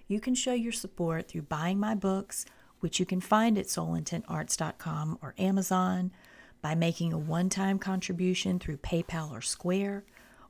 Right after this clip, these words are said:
or by contributing regularly through Patreon.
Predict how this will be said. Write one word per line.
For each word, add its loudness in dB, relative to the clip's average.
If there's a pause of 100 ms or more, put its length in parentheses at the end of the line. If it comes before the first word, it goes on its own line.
(120)
or 4
by 2
contributing 0
regularly -2 (200)
through 0
Patreon. -2